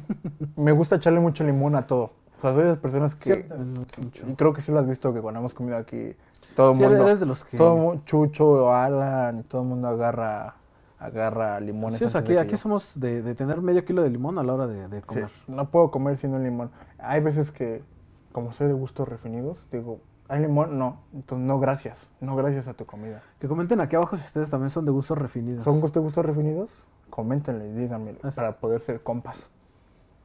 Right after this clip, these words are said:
Speaker 2: Y si no, pues pongan, "No, yo nada más definidos y yo nada más refinados".
Speaker 1: Refinidos, como, pues, la vida. La vida es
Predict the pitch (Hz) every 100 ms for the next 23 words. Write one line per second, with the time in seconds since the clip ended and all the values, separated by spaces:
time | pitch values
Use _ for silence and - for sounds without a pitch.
0 | _ _ _ - 151 196 233 202 190 214
1 | 233 220 208 208 208 - 143 185 214 131
2 | 139 151 147 143 131 117 107 104 117 120
3 | - 123 123 107 - - _ 123 113 110
4 | 107 104 - _ _ - - - 98 120
5 | 160 113 104 117 175 180 131 - _